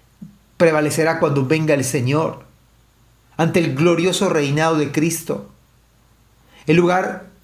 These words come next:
el lugar más importante de la tierra, Jerusalén, dice acá la Escritura.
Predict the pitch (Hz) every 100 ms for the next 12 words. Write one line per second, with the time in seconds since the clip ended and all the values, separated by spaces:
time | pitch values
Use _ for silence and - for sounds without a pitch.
0 | - 165 165 196 180 208 208 196 170 165
1 | 160 170 185 185 175 147 139 131 160 190
2 | 196 - - - _ _ _ _ _ _
3 | _ _ _ _ _ _ - 165 143 -
4 | 139 127 160 180 165 151 143 147 160 160
5 | 131 - 160 185 - -